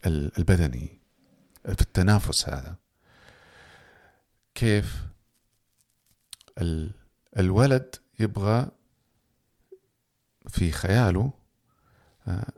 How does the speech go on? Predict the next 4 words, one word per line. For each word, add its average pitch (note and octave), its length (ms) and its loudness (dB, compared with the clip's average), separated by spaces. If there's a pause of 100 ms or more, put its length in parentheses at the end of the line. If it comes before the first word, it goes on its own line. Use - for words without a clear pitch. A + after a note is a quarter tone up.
(320)
آه، D#2+ 560 0 (580)
يعني D#2 560 -2
يكون F#2 640 0 (920)
م-، F#2+ 100 -4